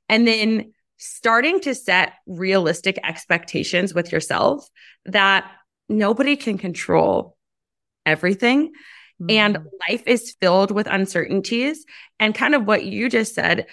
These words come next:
Speaker 1: around, okay, when were times in my life where I didn't have control of a situation?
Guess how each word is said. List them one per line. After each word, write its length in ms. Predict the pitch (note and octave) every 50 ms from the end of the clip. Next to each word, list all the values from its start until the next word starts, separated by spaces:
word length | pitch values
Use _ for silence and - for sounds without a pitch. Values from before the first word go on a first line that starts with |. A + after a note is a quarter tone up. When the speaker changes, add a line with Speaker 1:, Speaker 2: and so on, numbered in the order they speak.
| - - - - _ _ _ _ _ _ -
Speaker 1:
around, 600 | A3 G#3+ A3 G#3 G3 G3+ G3+ G3 F3 C#3 - - - _ _ _ _ -
okay, 540 | A3+ B3 A#3 A#3+ A3 E3 A#2+ - - - _ _ _ _ _ _ -
when 480 | G3 F#3 G#3+ A3+ A#3+ A#3 C4 D#4 F4 - - - _ _ _ _
were 180 | B3+ A#3+ A#3 A3+
times 520 | - - G#3+ F#3+ F#3+ G3+ G#3+ A#3 A#3+ A#3
in 120 | - - G#3
my 140 | G3+ F3+ F3+
life 440 | E3+ D#3 D#3 F#3 A#3 A#3 - - - _
where 480 | - F3+ G#3 G3+ G3 G3 F#3+ - - -
I 100 | - G3+
didn't 280 | G#3 - - F#3+ A3 -
have 240 | A3+ A3+ G#3 G3+ -
control 440 | - G#3+ G3 - F#3 F3+ F3 F3+ -
of 80 | F3 F3+
a 60 | F3
situation? 680 | - E3+ - - D#3+ D3+ - - - - G#2 - -